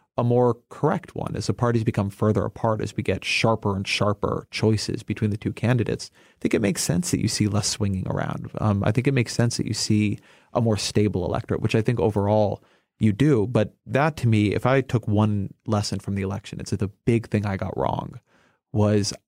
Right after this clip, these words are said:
I didn't see Trump consolidating to forty-four percent as well as he did. 'Cause then after that, there were specific people he pulled out that gave him enough to,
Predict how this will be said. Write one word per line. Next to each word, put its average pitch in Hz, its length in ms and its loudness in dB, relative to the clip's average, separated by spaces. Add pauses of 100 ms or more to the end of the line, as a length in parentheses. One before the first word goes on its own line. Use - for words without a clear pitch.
I 110 280 4
didn't 101 360 2
see - 260 -2
Trump - 560 -2 (160)
consolidating 104 1000 0
to 107 100 -6
forty-four 95 640 -2
percent - 500 -8
as 107 160 -2
well 98 180 -4
as - 120 -8
he - 100 -4
did. - 300 -8 (560)
'Cause 127 160 2
then 175 160 4
after 139 240 2
that, 107 180 0
there 113 100 0
were 110 200 2
specific - 720 -2
people 110 240 -2
he 107 180 0
pulled - 300 -8
out - 420 -6 (320)
that 104 160 0
gave 107 220 2
him 104 180 0
enough 98 440 -6
to, - 380 -4